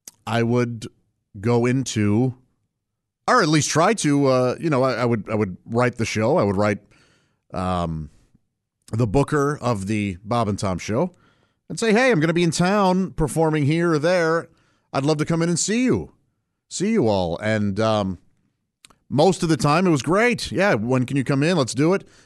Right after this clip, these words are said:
Sometimes it was, you know, we're, we've got a busy week. That, you know, I, I think that may have really only happened, I don't know if that hap-, uh, it, it does happen, but I,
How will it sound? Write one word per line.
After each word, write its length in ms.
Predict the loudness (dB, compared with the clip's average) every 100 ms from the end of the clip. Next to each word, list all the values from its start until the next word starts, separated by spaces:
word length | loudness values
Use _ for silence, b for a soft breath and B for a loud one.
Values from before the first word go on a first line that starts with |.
| b -4
Sometimes 480 | -2 0 0 0
it 40 | 0
was, 160 | 0
you 60 | 0
know, 160 | 2 2
we're, 200 | 0 -2
we've 240 | -6 -2
got 120 | -2
a 40 | -2
busy 340 | -2 -2 -2
week. 300 | 0 -2 -4 b
That, 260 | -4 -4 -2
you 100 | -4
know, 160 | -4 -6
I, 120 | -10 -10
I 40 |
think 200 | -8 -6
that 140 | -8 -8
may 240 | -8 -6
have 180 | -6 -8
really 220 | -10 -8
only 220 | -4 -2
happened, 480 | -2 -4 -4 -8 -10 _ _ _ _ _ _ _ _ _ _ _ _
I 80 | -4
don't 160 | -2 0
know 180 | 0
if 80 | -2
that 120 | -2 -4
hap-, 260 | -6 -8 -10
uh, 100 | -10 -10 -16 -16
it, 160 | -10
it 160 | -6 -2
does 240 | 0 0
happen, 340 | 0 -2 -2 -4
but 140 | -2
I, 180 | -2